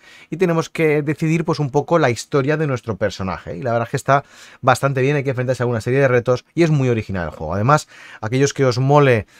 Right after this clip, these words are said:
em, la, de, la saga, eh, también medieval de, eh, de King's, eh, de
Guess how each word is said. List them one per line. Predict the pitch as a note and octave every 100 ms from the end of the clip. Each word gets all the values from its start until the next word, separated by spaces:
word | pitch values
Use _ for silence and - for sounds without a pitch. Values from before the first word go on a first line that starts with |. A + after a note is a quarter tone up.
| - _
em, | A2+ G#2+ F#2+ E2+ D#2 _ _ _ _ _ _ _ _ - -
la, | A2+ G#2+ G2+ F#2
de, | F#2+ -
la | G#2+ G2
saga, | - C#3 C#3 B2+ B2 A2 -
eh, | G#2 G#2 G2+
también | F#2 A2+ A#2 B2+ C3+ C3
medieval | B2+ B2 A#2+ C3 C3 G#2 F2 F#2+
de, | B2 A2+ G2 -
eh, | F#2+ E2+
de | F2 F#2
King's, | - A#2+ A#2+ - _
eh, | - E2 C#2+
de | D2+